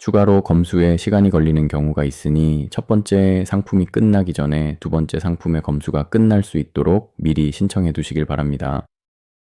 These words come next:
제가 최근에 했던 원뿔템 상품은 이 주간 백이십구 회의 클릭과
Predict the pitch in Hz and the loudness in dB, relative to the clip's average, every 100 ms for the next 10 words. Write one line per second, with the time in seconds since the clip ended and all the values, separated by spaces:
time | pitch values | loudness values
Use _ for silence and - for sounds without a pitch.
0 | _ _ - 107 - 127 123 107 98 - | _ _ -2 -2 0 2 2 2 -2 0
1 | 98 95 76 73 82 92 95 - 87 82 | 2 4 2 2 2 2 -2 0 -2 0
2 | 90 95 85 87 85 73 - 85 82 90 | -2 -2 0 2 2 0 -4 0 0 0
3 | 87 87 82 - 82 87 90 - 85 85 | 0 2 0 -2 -4 -4 -6 -2 0 2
4 | 82 82 - 85 - - 78 | 0 -2 -2 -2 -2 -4 -2